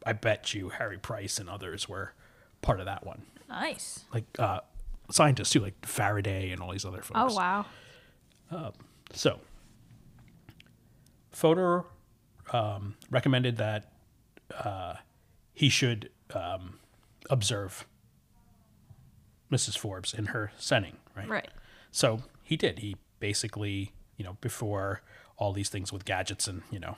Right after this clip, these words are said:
Speaker 1: spirit boxes and crap like that, um, he witnessed and stayed with her, and he witnessed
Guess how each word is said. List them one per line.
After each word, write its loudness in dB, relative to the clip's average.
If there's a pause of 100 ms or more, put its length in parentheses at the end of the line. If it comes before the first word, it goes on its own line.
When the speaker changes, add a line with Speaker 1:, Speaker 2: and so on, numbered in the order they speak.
Speaker 1:
spirit -6
boxes -8
and -18
crap -6
like -6
that, -10 (420)
um, 4 (1000)
he 4 (180)
witnessed 2
and 4
stayed 0
with -2
her, -4 (260)
and -2 (320)
he -4
witnessed -2